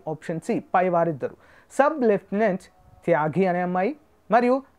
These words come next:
సబ్ లెఫ్టినెంట్ రీతి సింగ్, ఈ ఇద్దరు అధికారులు, మహిళా అధికారులు, so, దీనికైతే సెలెక్ట్ కావడం జరిగింది. So, ఏంటది? మల్టీ రూల్ హెలికాప్టర్లలో సేవలు అందించడానికి. వివరాలు చూద్దాం, క్లియర్గా అర్థమవుతుంది.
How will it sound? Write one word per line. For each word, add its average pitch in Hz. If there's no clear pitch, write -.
సబ్ 240
లెఫ్టినెంట్ 208
రీతి 208
సింగ్, 143
ఈ 185
ఇద్దరు 185
అధికారులు, 185
మహిళా 202
అధికారులు, 175
so, 165
దీనికైతే 151
సెలెక్ట్ 143
కావడం 139
జరిగింది. 143
So, 208
ఏంటది? 254
మల్టీ 208
రూల్ 233
హెలికాప్టర్లలో 226
సేవలు 202
అందించడానికి. 131
వివరాలు 190
చూద్దాం, 135
క్లియర్గా 170
అర్థమవుతుంది. 185